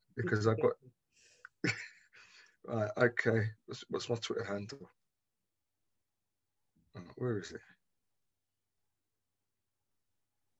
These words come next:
Oh, here it is. It's the one with the little bird.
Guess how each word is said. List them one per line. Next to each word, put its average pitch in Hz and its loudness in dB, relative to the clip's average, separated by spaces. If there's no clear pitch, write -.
Oh, 117 8
here 110 6
it - 0
is. 110 0
It's 117 -2
the 135 2
one 117 6
with 113 4
the 110 6
little 113 6
bird. 101 2